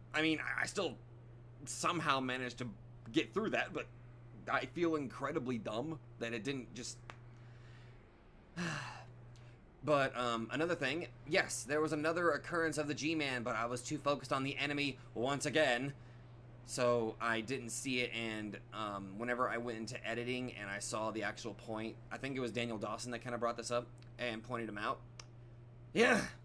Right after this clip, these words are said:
motherfucker was walking away, so it was a very, it was more or less a split-second moment that I should have noticed the dude, and I feel incredibly dumb that I didn't notice. On top of that, last episode, I now officially have no weapons except for this trusty bucket, because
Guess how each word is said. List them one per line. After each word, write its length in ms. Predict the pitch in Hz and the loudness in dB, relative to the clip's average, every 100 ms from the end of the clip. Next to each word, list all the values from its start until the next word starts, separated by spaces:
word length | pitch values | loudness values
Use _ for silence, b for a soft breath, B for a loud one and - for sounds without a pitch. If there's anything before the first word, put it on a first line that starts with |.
| - - - | -16 -16 -4
motherfucker 560 | 143 202 208 214 226 196 | 2 4 6 6 6 6
was 180 | 175 139 | 2 2
walking 360 | 160 185 185 | 2 2 2
away, 380 | 165 165 208 165 | 2 4 4 4
so 260 | - 156 143 | 2 0 2
it 80 | 156 | 4
was 140 | 151 | 4
a 60 | 131 | 4
very, 360 | 147 165 151 | 4 4 2
it 100 | 135 | 0
was 180 | 151 131 | 0 0
more 240 | 139 156 151 | 2 4 6
or 60 | |
less 200 | 135 131 | 4 2
a 80 | 127 | 0
split-second 680 | - - 151 - 160 135 113 | -4 0 0 2 0 2 0
moment 300 | 113 123 113 | 0 0 0
that 100 | 107 | 0
I 120 | 113 | 0
should 260 | - 135 | -2 -2
have 120 | 120 117 | 0 0
noticed 400 | 127 143 123 - | 2 2 -2 -6
the 60 | |
dude, 400 | 101 110 113 143 127 | -6 -2 -2 -2 -6
and 100 | 113 | -6
I 80 | 120 | -4
feel 300 | 120 143 131 | 0 0 0
incredibly 420 | 113 - 127 117 | -2 -2 0 0
dumb 220 | 107 104 101 | -2 -6 -6
that 80 | |
I 40 | 101 | -8
didn't 160 | 104 | -6
notice. 320 | 110 101 - - - B B B B B B - | -6 -6 -8 -12 -14 B B B B B B 2
On 380 | 135 131 131 120 | 4 4 2 2
top 220 | 147 135 | 4 6
of 80 | 120 | 6
that, 180 | 131 | 8
last 240 | 123 117 135 | 6 4 2
episode, 460 | 117 156 208 185 113 | 0 2 4 4 2
I 220 | 107 107 | 2 2
now 280 | 110 113 107 | 2 2 0
officially 420 | 104 117 120 113 | -4 -4 -4 0
have 260 | 113 107 | 0 0
no 180 | 107 104 | 0 0
weapons 420 | 101 131 214 226 | 4 4 4 2
except 320 | - 113 139 123 | -2 0 0 2
for 240 | 131 120 | 2 4
this 220 | 117 117 | 2 -2
trusty 320 | - 139 120 | 2 2 2
bucket, 300 | 107 151 220 - - - 110 | 2 2 2 -6 -14 -14 -4
because 920 | 135 131 123 - 135 123 123 113 110 | 0 0 -2 2 4 6 6 4 0